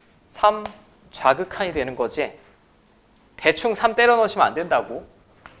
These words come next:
그럼 이 극한식이 이제 T에 관한 식으로 바꾸면 자, 뭐 이렇게 되죠. 삼 좌극한 찾으시면 됩니다. 삼 좌극한이 얼마야?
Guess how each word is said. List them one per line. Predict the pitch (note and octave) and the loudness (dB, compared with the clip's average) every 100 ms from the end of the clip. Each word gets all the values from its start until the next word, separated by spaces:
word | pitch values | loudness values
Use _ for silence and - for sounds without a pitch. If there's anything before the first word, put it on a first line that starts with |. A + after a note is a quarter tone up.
| _ _ | _ _
그럼 | - E3+ D3+ | -10 -6 -4
이 | E3 | -6
극한식이 | C#3 - F#3+ E3+ - F#3+ A3+ A#3 | -10 -2 -2 -2 -6 -4 -4 -4
이제 | - D#3 D3+ | -4 -2 -2
T에 | - - A#3+ | -4 0 2
관한 | A3+ G#3 F#3 | 4 2 0
식으로 | F3+ F3 | -4 -6
바꾸면 | C3 A2 C#3+ D3+ G3+ A3+ A3+ - - - - - _ - - _ _ _ _ - - - _ - - - _ _ _ - - _ - - - - _ _ _ _ _ - - _ - - - _ _ | -6 -8 -8 -2 2 2 -2 -16 -20 -20 -20 -20 _ -20 -20 _ _ _ _ -20 -20 -20 _ -20 -20 -20 _ _ _ -20 -20 _ -20 -20 -20 -20 _ _ _ _ _ -20 -20 _ -20 -20 -20 _ _
자, | - - _ | -20 -20 _
뭐 | - | -16
이렇게 | D3 F3 - | -8 -8 -6
되죠. | B2 - - _ _ _ _ _ | -10 -8 -14 _ _ _ _ _
삼 | - - G#3 G3 | -8 -2 -2 -2
좌극한 | C3+ D3 - D3+ | -4 -4 -6 -10
찾으시면 | - E3 - D3 | -8 -8 -10 -14
됩니다. | A#2+ A2 G2+ | -14 -14 -14
삼 | - F#3+ | -12 -12
좌극한이 | F#3 D3 C3 - D3 | -6 -6 -6 -10 -8
얼마야? | B2 G#2 B2+ - | -6 -6 -6 -8